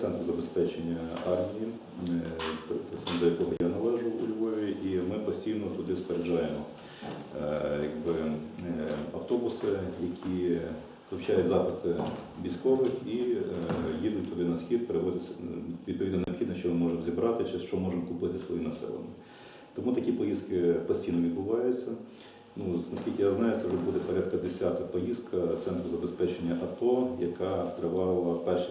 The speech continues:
тривали десь з кінця червня, і остання це зараз, десята поїздка. Кожна поїздка дається дуже важ-, великою ціною в переносному значенні цього слова, тому що це, м, емоції, це нерви, це, м, е, знаєте,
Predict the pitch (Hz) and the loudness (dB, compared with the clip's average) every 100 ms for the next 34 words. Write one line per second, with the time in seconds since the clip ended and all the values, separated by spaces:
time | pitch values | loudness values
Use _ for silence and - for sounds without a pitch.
0 | - 87 85 82 85 - 82 85 87 123 | 0 2 2 2 -2 -4 -6 -4 -2 2
1 | 127 127 113 90 95 107 92 - 95 85 | 2 2 0 -4 -6 -4 -4 -4 -2 0
2 | 80 - 85 78 71 - - - - 87 | -2 -2 -2 0 -2 -2 -6 -6 -2 -2
3 | - - 78 - - - 104 - 117 120 | -2 -4 -6 -8 -8 -2 -2 0 0 0
4 | - 87 85 85 85 82 80 - - 87 | 0 2 0 0 -2 -4 -6 -8 -10 -8
5 | 85 90 90 90 85 85 - - - - | -2 2 2 4 2 2 -4 -12 -16 -18
6 | - - - - - - - 117 127 113 | -18 -18 -20 -20 -20 -12 2 8 10 10
7 | 101 - 104 110 98 98 98 95 98 104 | 8 2 2 2 2 0 -2 -2 0 0
8 | 104 135 131 95 90 - 90 85 82 82 | 4 6 4 4 -2 2 2 4 0 -2
9 | 80 80 78 82 98 127 123 - - 87 | -6 -6 -4 0 2 4 4 0 0 0
10 | 110 95 87 - 85 82 - 80 78 85 | 2 2 2 0 0 0 -2 -2 -4 -6
11 | 85 87 85 85 87 85 85 85 90 87 | -8 -6 -4 -4 -4 -4 -6 -6 -2 -2
12 | 85 | -2